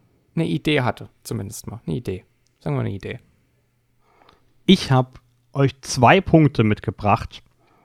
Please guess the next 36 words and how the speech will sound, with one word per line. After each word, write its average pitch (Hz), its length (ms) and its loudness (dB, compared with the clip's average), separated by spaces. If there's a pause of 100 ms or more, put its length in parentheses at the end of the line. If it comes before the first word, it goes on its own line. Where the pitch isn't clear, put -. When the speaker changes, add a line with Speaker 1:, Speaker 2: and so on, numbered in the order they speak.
(680)
Speaker 2:
die 131 100 4
für 127 260 4
mich 127 560 6 (580)
die 120 180 -2
größten 139 680 2
Schwachstellen 117 760 0
einer 110 400 0 (380)
komplett 156 480 4
schwachen 113 340 0
Serie 98 420 -4
sind. - 280 -20 (720)
Und 123 320 0 (400)
ironischerweise 131 760 6
sind 120 200 -6
da 120 100 2
nicht 120 280 -4
mal 113 160 -2
die 110 100 -6
Figuren 104 360 -10
dabei. 90 260 -16 (1080)
So 127 360 -2
schlecht 123 380 -8
sind 113 140 -6
die 107 80 -8
anderen 95 240 -12
beiden 92 180 -18
Punkte. - 260 -20 (500)
Und 127 80 -2
ich 123 60 2
würde 165 140 8
ganz 156 200 2
gerne 139 220 4
mit 127 180 -2
euch 127 200 -6
über 131 100 -2
den 120 160 0